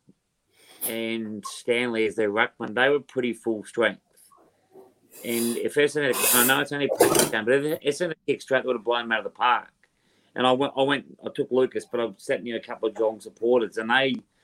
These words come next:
they had concerns then. And, and there was concerns going into that game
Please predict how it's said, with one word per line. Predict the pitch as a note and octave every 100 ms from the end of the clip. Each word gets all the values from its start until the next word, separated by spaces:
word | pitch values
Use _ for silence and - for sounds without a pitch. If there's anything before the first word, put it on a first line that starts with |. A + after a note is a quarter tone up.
| _ _ _ _ - -
they | A#2+ C#3 C#3
had | C#3+ -
concerns | C3 A2+ - A2+ A2 G2
then. | A#2+ G#2+ F2+ _ _ _
And, | B2 B2 B2 -
and | B2+ B2+
there |
was | B2+ -
concerns | - A#2 - D3+ E3 -
going | C#3 B2+
into | C3 B2
that | A#2+ G#2+
game | A#2 A#2 A2+ A2